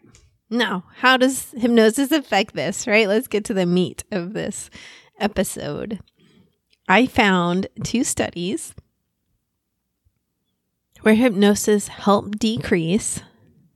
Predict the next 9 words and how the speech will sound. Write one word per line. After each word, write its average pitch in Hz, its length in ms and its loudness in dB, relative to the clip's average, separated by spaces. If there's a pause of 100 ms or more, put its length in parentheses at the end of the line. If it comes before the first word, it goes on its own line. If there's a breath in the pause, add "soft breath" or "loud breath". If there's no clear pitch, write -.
(160)
outbreaks, 185 640 0
pain, 165 400 -2
and 208 160 0
severity. 285 760 0 (1300 soft breath)
Now, 202 100 4
these 233 220 2
are 427 160 2
older 202 280 4
studies. 175 680 -4